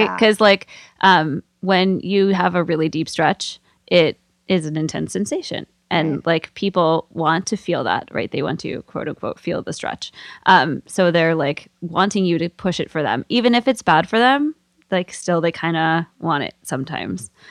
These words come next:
Speaker 2: Um,
Speaker 1: Interesting.
Speaker 2: and then I do kind of feel like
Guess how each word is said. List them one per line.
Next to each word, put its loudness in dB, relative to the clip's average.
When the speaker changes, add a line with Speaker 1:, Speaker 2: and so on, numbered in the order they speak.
Speaker 2:
Um, 6
Speaker 1:
Interesting. -2
Speaker 2:
and 4
then 4
I 6
do 0
kind -2
of 0
feel 2
like 2